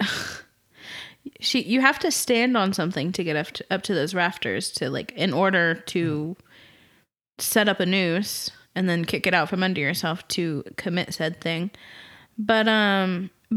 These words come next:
Speaker 1: there's nothing near her. There's nothing knocked over. There's nothing. Like, it looks like she levitated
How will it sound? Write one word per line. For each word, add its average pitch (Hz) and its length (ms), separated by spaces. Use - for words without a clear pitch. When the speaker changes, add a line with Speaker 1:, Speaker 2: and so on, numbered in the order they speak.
Speaker 1:
there's 254 300
nothing 247 500
near 214 280
her. 123 320
There's 196 240
nothing 202 280
knocked 190 260
over. 180 280
There's 175 300
nothing. 160 340
Like, 156 140
it 131 80
looks 180 220
like 185 120
she 196 140
levitated 180 800